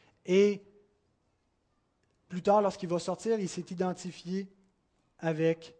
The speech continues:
ses frères. Est-ce que Moïse a été converti la plus longue partie de sa vie ? C'est possible. Mais ce qu'on sait,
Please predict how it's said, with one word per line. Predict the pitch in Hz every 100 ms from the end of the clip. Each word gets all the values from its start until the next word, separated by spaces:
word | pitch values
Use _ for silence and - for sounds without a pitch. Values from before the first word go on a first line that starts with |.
| -
ses | - 160
frères. | - 151 139 131 127 _ _ _ _ _ _ _ _ -
Est-ce | 165 -
que | 175
Moïse | 170 185 175
a |
été | 160 170
converti | 165 170 170 151 - 190 190
la | 175
plus | 175
longue | 165 175
partie | 175 165 -
de |
sa | 175
vie ? | 165 208
C'est | -
possible. | 165 165 - 233 247 160 - _ _ _ _ 170
Mais | 175
ce | -
qu'on | 202 196
sait, | - 233 254